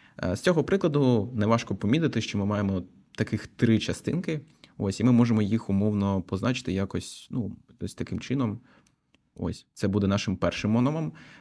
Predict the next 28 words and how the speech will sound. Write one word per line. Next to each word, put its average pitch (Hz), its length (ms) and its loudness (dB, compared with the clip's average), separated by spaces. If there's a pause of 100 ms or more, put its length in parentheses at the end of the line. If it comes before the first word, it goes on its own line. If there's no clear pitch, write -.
(100)
просто 107 400 2
число 87 280 -2
шість. 160 380 -4 (240)
Далі 107 240 6
ми 98 160 4
додаємо 98 800 2 (140)
дев'ять 95 280 0
ікс, - 240 -4
це 92 100 0
буде 95 220 0
нашим 92 460 -4 (220)
другим 98 400 0
мономом. 175 560 -2 (1000)
Ось. - 340 -6 (580)
І 127 80 4
третій 143 340 6
моном 135 440 2 (280)
ми 113 180 2
додаємо 101 600 4
сім - 340 -4
ігрек, 151 400 0 (680)
і - 40 -12
це 127 200 -2
і 120 40 2
буде 101 220 2
нашим 92 460 -2 (420)
третім - 340 -4
мономом. 90 340 -4